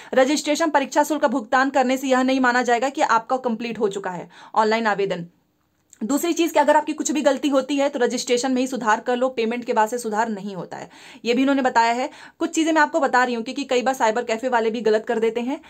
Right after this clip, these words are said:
यहाँ पर देखिए, ऑनलाइन आवेदन करते समय, और अगर आप चाहते हो कि मैं एक बार आपको पूरा डिटेल में बताऊँ तो कमेंट कर दीजिएगा। देखिए, इस बार ना आपका फोटोज नहीं लगेगा,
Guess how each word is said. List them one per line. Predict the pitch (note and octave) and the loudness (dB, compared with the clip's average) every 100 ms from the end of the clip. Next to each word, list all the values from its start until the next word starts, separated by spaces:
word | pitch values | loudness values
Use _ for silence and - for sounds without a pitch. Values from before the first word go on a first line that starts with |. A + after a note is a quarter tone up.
| - - | -20 -4
यहाँ | B3+ C#4+ | 0 2
पर | D#4+ | 0
देखिए, | D4 D4+ D#4+ | -2 0 0
ऑनलाइन | - C4 D4 D#4 | 2 4 4 4
आवेदन | C#4 C#4 D4 | 4 2 2
करते | C#4+ C4 C#4+ | 2 0 -2
समय, | C4 D4+ G#4+ - | -2 -2 -6 0
और | A3 | 0
अगर | A#3+ B3 C#4 | 2 2 2
आप | C#4 | 4
चाहते | C4+ B3 C#4 | 2 2 0
हो | D4 | -2
कि | C#4+ | -2
मैं | B3+ | -2
एक | B3 | 0
बार | A#3+ | 0
आपको | A#3+ A#3+ | 0 -2
पूरा | B3+ B3 | -2 -2
डिटेल | A3+ A3 A3 | 0 0 0
में | A#3 | 0
बताऊँ | G3+ G#3+ F4 - _ | -4 -4 -6 -12 _
तो | A3 G#3 | 0 2
कमेंट | G#3+ G#3 A3+ | 0 -4 -4
कर | A#3 | -4
दीजिएगा। | G#3+ G#3+ A3 C#4 - - - - | -4 -2 -2 -2 -6 -18 -20 -6
देखिए, | A#3 D#4 F#4 | -2 0 0
इस | C#4 | 2
बार | E4+ | 2
ना | G4+ | 4
आपका | G4 C4+ C4 D4+ D#4+ | 4 4 4 4 2
फोटोज | D#4+ D4 F4 E4+ | 4 2 2 2
नहीं | D4 C#4 | 2 2
लगेगा, | G3+ F#3+ F3 | 0 0 -2